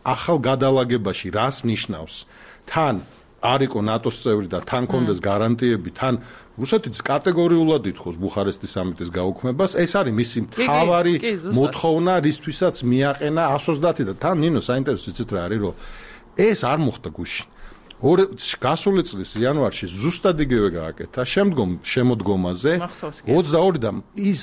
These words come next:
Speaker 1: გააგრძელებს გავს, ესე თქვა, ზეწოლას, იმიტომ რომ ეს არის საერთაშორისო პოლიტიკაში რუსეთმა რაც შემოიტანა, რომ თუ მე არ მესაუბრები და მე არ ამაქვს იმის უნარი ტექნიკურად,
Speaker 2: დიახ.
Speaker 1: თუ ფინანსურად, თუ ამ დონეზე შენ ვიყო, როგორც დასავლეთია,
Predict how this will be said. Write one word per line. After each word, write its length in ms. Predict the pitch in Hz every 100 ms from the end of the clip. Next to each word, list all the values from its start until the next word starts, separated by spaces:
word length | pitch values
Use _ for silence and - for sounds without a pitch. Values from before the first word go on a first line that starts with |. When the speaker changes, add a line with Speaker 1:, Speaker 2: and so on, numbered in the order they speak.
| -
Speaker 1:
გააგრძელებს 960 | - 135 180 170 143 98 90 80 -
გავს, 360 | - 95 87 - - - -
ესე 280 | 101 - 110
თქვა, 160 | -
ზეწოლას, 440 | - 101 190 175 113
იმიტომ 220 | 143 120
რომ 100 | 123
ეს 100 | 156
არის 240 | 160 101 -
საერთაშორისო 720 | 120 113 117 - 131 110 101
პოლიტიკაში 720 | - 113 123 180 170 127 104 - - -
რუსეთმა 460 | 117 123 139 - 101
რაც 180 | 107 110
შემოიტანა, 520 | 135 135 180 170 113
რომ 140 | 95 -
თუ 140 | -
მე 160 | 185 127
არ 180 | 113 120
მესაუბრები 680 | 123 - 123 113 101 92
და 100 | 90
მე 180 | 92 98
არ 160 | 113 120
ამაქვს 340 | 107 90 87 104
იმის 220 | 104 90 - - - -
უნარი 440 | 120 127 107 92 - - -
ტექნიკურად, 600 | - 107 123 113 104 92 - - - -
Speaker 2:
დიახ. 340 | 110 175 170
Speaker 1:
თუ 120 | - 110
ფინანსურად, 680 | - 123 123 120 127 110 98
თუ 120 | 110 98
ამ 180 | 107 113
დონეზე 380 | 117 117 92
შენ 200 | 87 110 107
ვიყო, 300 | 98 117 107
როგორც 240 | 98 98
დასავლეთია, 640 | 92 127 196 202 240 147